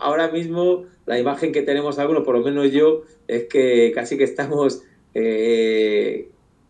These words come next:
según va pasando los tiempos, eh, en peor situación, ¿no? En peor situación me refiero no ya situación concreta,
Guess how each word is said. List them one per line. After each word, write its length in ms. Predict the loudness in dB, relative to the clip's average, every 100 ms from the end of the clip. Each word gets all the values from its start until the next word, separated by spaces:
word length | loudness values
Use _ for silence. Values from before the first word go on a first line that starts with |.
| _ _
según 320 | -8 -4 -2
va 80 | -4
pasando 380 | -4 -6 -2 0
los 180 | 0 2
tiempos, 560 | -2 2 2 2 -2 -16 _
eh, 440 | -2 0 2 0 -4
en 180 | -6 -2
peor 200 | 0 0
situación, 640 | 0 0 -2 0 0 0
¿no? 160 | 0 -2
En 80 | -2
peor 160 | -4
situación 500 | -4 -2 -2 0 -2
me 100 | 0
refiero 440 | -2 0 0 0 0
no 120 | -2
ya 540 | 0 0 0 -4 -10 _ _
situación 580 | -6 -4 -2 0 0 0
concreta, 1040 | -2 -2 0 0 0 -2 -2 -4 -6 -14